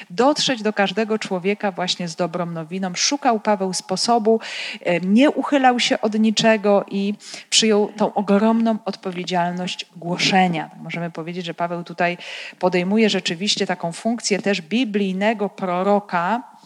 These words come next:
e, który nosił na sobie ten ogromny ciężar odpowiedzialności za powierzonych mu ludzi. I musiał głosić prawdę, e, Słowa Bożego. Nawet jeżeli to słowo było niewygodne,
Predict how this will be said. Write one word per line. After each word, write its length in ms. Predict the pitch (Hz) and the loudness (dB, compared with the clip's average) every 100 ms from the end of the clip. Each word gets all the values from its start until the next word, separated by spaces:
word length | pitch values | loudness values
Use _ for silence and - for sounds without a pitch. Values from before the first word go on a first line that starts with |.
| - - - - - | -20 -20 -20 -20 -10
e, 180 | 170 165 | -4 -4
który 480 | - - 202 202 190 - - - | -4 0 4 4 2 -4 -20 -10
nosił 460 | 175 196 285 - 214 | 2 4 6 4 2
na 140 | 196 | 0
sobie 260 | 190 214 208 | 2 0 0
ten 160 | 196 - | -2 -2
ogromny 440 | 175 208 254 214 | 0 0 0 -2
ciężar 460 | - 226 233 208 - | 0 0 0 -2 0
odpowiedzialności 960 | - - 254 220 202 196 196 226 - | -2 -2 -2 -2 0 0 2 0 -2
za 120 | 220 190 | -2 -2
powierzonych 560 | 185 185 202 226 208 | -4 -2 0 0 -2
mu 80 | 185 | -2
ludzi. 420 | 226 285 - - _ _ _ _ _ _ _ - | -2 -2 -4 -12 _ _ _ _ _ _ _ -2
I 120 | 214 | -2
musiał 540 | 196 269 403 330 226 | 0 2 2 4 2
głosić 500 | 185 185 180 - 170 | 2 2 2 0 -4
prawdę, 640 | - 196 175 160 156 160 156 _ - _ _ _ | -6 -4 -4 -6 -4 -4 -6 _ -18 _ _ _
e, 280 | 175 165 165 | -8 -6 -6
Słowa 340 | - 180 170 | -4 -2 -2
Bożego. 580 | 165 170 165 156 147 - - - - | -4 -4 -4 -6 -8 -12 -16 -20 -14
Nawet 400 | 175 202 208 311 | 0 2 2 0
jeżeli 360 | 254 202 254 285 | -2 -2 -2 -2
to 100 | 226 | -2
słowo 340 | - 240 247 | -2 -2 -2
było 240 | 202 208 180 | -2 0 0
niewygodne, 960 | 170 285 311 233 214 185 190 196 269 | 2 2 2 2 2 2 0 0 -2